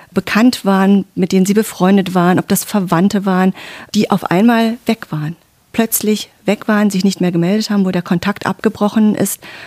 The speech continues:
man sich aber vielleicht damals keine Gedanken darüber gemacht hat. Aber jetzt, wo man diese Gesichter sieht und man sieht, das sind Mordopfer, das sind Frauen, die Opfer eines Tötungsdelikts geworden sind, sagen,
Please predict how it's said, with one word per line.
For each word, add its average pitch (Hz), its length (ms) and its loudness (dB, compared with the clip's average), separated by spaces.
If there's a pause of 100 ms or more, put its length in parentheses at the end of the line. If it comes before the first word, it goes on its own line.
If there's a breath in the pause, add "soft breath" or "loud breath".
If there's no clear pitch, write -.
man 190 140 4
sich 196 180 0
aber 196 140 2
vielleicht 180 260 -2
damals 202 360 2
keine 202 240 0
Gedanken 202 340 0
darüber 170 300 -4
gemacht 160 380 -2
hat. 165 180 -8 (500 loud breath)
Aber 170 340 -2
jetzt, - 500 -2 (260)
wo 175 160 -2
man 175 120 4
diese 170 200 0
Gesichter 185 420 2
sieht 240 240 2
und 175 140 -2
man 170 180 2
sieht, - 280 -4 (260)
das 175 160 0
sind 185 260 -2
Mordopfer, 180 760 2
das 165 200 -6
sind 175 320 -2
Frauen, 185 440 0
die - 140 -2
Opfer - 240 -2
eines 180 240 0
Tötungsdelikts 214 720 -2
geworden 165 360 0
sind, 175 300 2 (500 loud breath)
sagen, 190 460 2